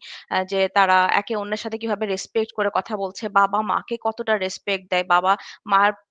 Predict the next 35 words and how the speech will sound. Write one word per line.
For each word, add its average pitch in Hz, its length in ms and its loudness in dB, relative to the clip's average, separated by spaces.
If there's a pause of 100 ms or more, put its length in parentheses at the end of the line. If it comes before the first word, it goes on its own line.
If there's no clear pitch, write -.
(120)
কথাগুলো 240 520 -2
কতটা 220 320 -2 (100)
প্রায়োরিটাইজ 208 640 2
করে। 180 260 -6 (260)
আ, 185 240 -2
এই 254 120 -2
বিষয়গুলো 262 480 -6
যদি 254 200 -6
একটু, 254 520 -8
আ, 190 300 0 (200)
খুব 254 200 -14
ভালোভাবে 240 480 0
অবজার্ভ 214 380 0
করি, 208 220 -6 (280)
আ, 196 280 -2
তাহলে 233 280 0
আমরা 247 180 0
বুঝতে 220 320 -10
পারবো 220 300 2
তার 208 160 0
সন্তান 220 500 -4
বা 190 100 -2
তার 220 200 0
ছেলেটা 240 400 -4
কি, - 260 -12
কোন 247 220 -2
আইডিওলজি 233 520 0
নিয়ে 240 120 -2
আসলে 247 240 -4
বেড়ে 180 280 -4
উঠেছে। 180 400 -8 (1800)
আচ্ছা, - 260 -6
আর 247 140 -2
একটা 269 200 -4
খুব - 240 -6